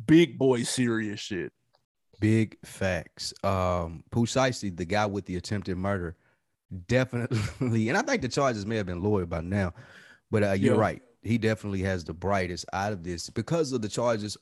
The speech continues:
Speaker 2: of rico that come with it. Now, Lucci got out, then
Speaker 1: Yep.
Speaker 2: went back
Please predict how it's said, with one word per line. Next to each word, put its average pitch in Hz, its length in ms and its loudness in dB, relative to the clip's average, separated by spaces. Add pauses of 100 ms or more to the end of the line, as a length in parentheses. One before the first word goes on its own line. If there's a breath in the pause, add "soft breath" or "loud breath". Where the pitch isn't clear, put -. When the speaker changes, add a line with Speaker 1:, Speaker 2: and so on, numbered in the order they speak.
Speaker 2:
of 107 260 2
rico 131 300 -2
that 101 120 -6
come 113 240 -6
with 131 160 0
it. - 100 -14 (600 soft breath)
Now, 104 140 -2
Lucci 120 580 0 (180)
got 135 260 2
out, 104 300 0 (440)
then 107 160 0
Speaker 1:
Yep. 104 80 0
Speaker 2:
went 92 320 -4
back 170 440 -2